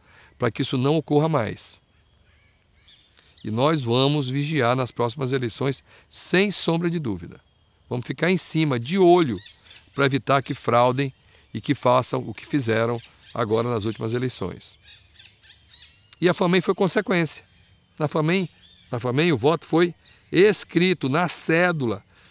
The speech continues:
nada de urna eletrônica lá. Tentaram botar, tentaram dizer, "Não, vamos fazer a eleição na urna."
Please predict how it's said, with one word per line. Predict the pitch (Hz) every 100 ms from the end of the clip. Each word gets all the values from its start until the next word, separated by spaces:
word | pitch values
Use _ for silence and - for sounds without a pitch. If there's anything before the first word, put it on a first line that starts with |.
| -
nada | 127 185 214 208
de | 180
urna | 175 170
eletrônica | 170 147 147 143 147
lá. | 127 104 101 - - _ -
Tentaram | 175 - 190 208
botar, | 226 214 190 185 165 _ _ _ - - -
tentaram | 156 - 185 170
dizer, | 175
"Não, | 208 240 247
vamos | 202 214 190
fazer | 196 196
a |
eleição | 196 180 202 202
na | 196
urna." | 180 214 190 160 120